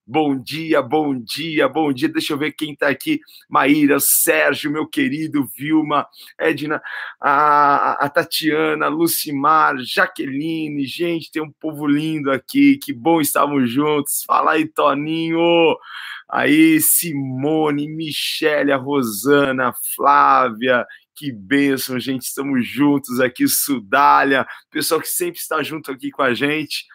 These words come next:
Aí, Rafael, João Paulo, aí, glória a Deus. Que bênção, deixa eu ver quem tá aqui, ó. A Stephanie tá aqui, o Marcos tá aqui, a Silvia tá aqui no Instagram.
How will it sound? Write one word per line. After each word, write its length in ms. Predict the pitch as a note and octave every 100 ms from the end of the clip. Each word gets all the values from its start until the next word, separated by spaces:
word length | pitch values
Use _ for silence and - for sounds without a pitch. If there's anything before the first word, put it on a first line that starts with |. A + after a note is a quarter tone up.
| - -
Aí, 280 | C#3 D#3 D#3
Rafael, 1120 | C#3+ C#3+ - - C#3 D#3 D#3 D#3 D3+ D3 C#3
João 360 | A#2+ D3 D#3 C#3 -
Paulo, 720 | D3+ D#3+ D#3 D#3 D#3 D3+ D3
aí, 840 | C#3 D3 D#3+ E3 E3 E3 E3 D3
glória 380 | C#3+ D#3 D#3 D3+
a 20 |
Deus. 1000 | A#2+ C#3 D#3 E3 F3 F3+ F3+ D#3+ C#3+ - - _ _
Que 100 | D#3
bênção, 400 | C3+ D#3+ D#3+ C#3
deixa 220 | C#3+ -
eu 40 | D3
ver 120 | D3
quem 180 | - C#3+
tá 140 | C#3
aqui, 260 | C3 - D3
ó. 200 | C#3+ - _ _ _ _ -
A 60 | B2
Stephanie 560 | - - C#3+ C3+ C3
tá 120 | B2
aqui, 260 | A#2+ - C3+
o 40 |
Marcos 460 | B2 C3+ C3+ - -
tá 80 | B2+
aqui, 260 | A2+ -
a 120 | C3+ A#2
Silvia 580 | - - D3+ B2+ B2+
tá 160 | - A#2+
aqui 420 | A#2 - C#3 C3+ - -
no 80 | B2
Instagram. 720 | B2 - C3+ A2 A#2 C#3 C3+